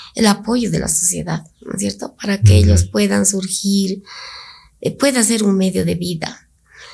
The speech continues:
Speaker 1: Y en este aniversario que hemos tenido, eh, tuvimos una tarde de talentos.
Speaker 2: ¿Ah, sí?
Speaker 1: Y mira que yo me he quedado impresionada en cuanto a la música, porque he visto ahí tres jóvenes ganadores,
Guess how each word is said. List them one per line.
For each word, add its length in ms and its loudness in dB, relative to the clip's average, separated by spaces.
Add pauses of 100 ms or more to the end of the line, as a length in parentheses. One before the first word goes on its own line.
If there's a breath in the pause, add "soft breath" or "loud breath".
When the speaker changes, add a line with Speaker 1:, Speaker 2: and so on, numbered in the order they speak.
(260 loud breath)
Speaker 1:
Y 200 4
en 100 4
este 180 2
aniversario 560 2
que 80 -2
hemos 220 2
tenido, 640 -2 (240)
eh, 460 0 (140)
tuvimos 320 4
una 220 0
tarde 300 0
de 100 -4
talentos. 880 0 (500 loud breath)
Speaker 2:
¿Ah, 100 2
sí? 420 6
Speaker 1:
Y 120 4
mira 280 4
que 120 0
yo 80 2
me 60 2
he 40 -2
quedado 280 0
impresionada 880 0 (560)
en 120 0
cuanto 260 0
a 40 2
la 100 2
música, 800 -2 (760 soft breath)
porque 340 0
he 20 -2
visto 320 0
ahí 640 0 (240)
tres 260 2
jóvenes 460 2
ganadores, 840 -2